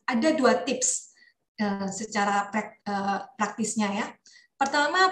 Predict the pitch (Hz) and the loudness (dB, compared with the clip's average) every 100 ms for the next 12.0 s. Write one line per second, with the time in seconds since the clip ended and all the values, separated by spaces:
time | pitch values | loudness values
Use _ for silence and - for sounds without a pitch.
0 | 359 - 233 226 285 294 349 349 285 285 | 4 2 4 6 6 4 2 2 2 2
1 | 285 240 240 - 247 190 - 233 220 220 | 4 4 4 2 0 0 0 2 4 4
2 | 220 247 190 - _ - - - 254 226 | 2 -2 -4 -8 _ -20 -20 0 4 4
3 | 240 247 240 - 311 339 - 240 247 240 | 6 6 4 6 4 4 2 0 2 0
4 | 240 269 262 254 247 247 262 277 277 226 | -2 -2 2 4 4 6 6 6 4 0
5 | 247 202 208 - 226 247 - 214 214 - | 0 0 0 0 0 0 0 0 2 2
6 | 196 - 220 202 233 247 254 226 202 208 | 0 0 0 2 4 6 6 6 4 0
7 | - 262 254 220 208 240 262 254 233 214 | 2 2 4 2 0 0 -2 -2 -2 -2
8 | - 208 208 - 208 208 320 370 - - | -2 -4 -6 -4 -2 0 -2 -4 -8 -18
9 | - - 247 214 208 196 - 214 277 - | -14 0 4 4 2 -2 2 4 4 2
10 | - 220 208 208 208 214 214 202 277 302 | -4 2 4 4 4 4 4 2 0 0
11 | 302 262 285 285 - 294 - - 208 202 | 0 0 0 4 6 6 4 -2 -2 -2